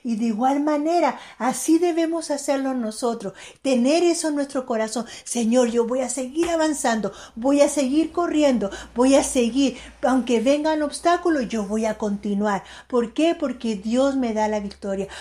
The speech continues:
porque Dios me da la fuerza para seguir adelante. Y mira qué importante, porque cuando nosotros queremos avanzar, algunas veces no podemos. ¿Y sabes por qué no podemos?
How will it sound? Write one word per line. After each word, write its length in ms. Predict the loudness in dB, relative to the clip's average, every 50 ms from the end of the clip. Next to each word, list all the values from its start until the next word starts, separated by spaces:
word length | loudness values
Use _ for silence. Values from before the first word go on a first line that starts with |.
| -12 -2
porque 380 | 0 0 0 2 2 0 2
Dios 260 | 2 4 4 4 4 4
me 160 | 2 0 0
da 160 | 0 0 0
la 160 | 0 0 -2
fuerza 560 | -4 -4 -2 0 0 0 0 0 -2 -2 -2 -2 -6 -14 -16 -4 0
para 280 | 2 4 4 2 2
seguir 440 | 0 0 0 0 0 0 0 2 2
adelante. 680 | 2 2 2 0 0 0 0 0 0 -2 -4 -6 -8 -8 -12 -16 -8 0
Y 100 | 2 4
mira 320 | 6 8 8 8 8 6 6
qué 80 | 4
importante, 880 | 4 2 2 2 2 2 2 2 2 2 4 4 4 4 2 0 0 0 -6 -12 -14 -14 -10 0
porque 480 | 2 2 2 4 4 2 2 2 0 -6 -14 -8 2
cuando 320 | 4 6 6 6 6 6
nosotros 460 | 6 4 4 2 2 4 4 2 2 2
queremos 500 | 0 0 2 4 4 4 4 2 2 2
avanzar, 760 | 2 2 2 2 2 0 0 0 0 2 4 4 4 4 2 -2 -8 -12 -8 0
algunas 580 | 2 4 4 4 4 2 2 2 2 2 2 2
veces 320 | 0 0 0 -2 -2 -2
no 260 | -2 -2 -2 -2 -4
podemos. 520 | -4 -4 -4 -2 -2 -2 -4 -4 -8 -12 -16 -20 -20 _ _ -20 -20 -20 -12 -6 -6
¿Y 60 | -6
sabes 380 | -2 2 2 4 4 4 2 2
por 180 | -2 -4 -2
qué 160 | 0 -2 0
no 160 | 0 -2 -2 -4
podemos? 400 | -6 -4 -2 -2 -2 -2 -4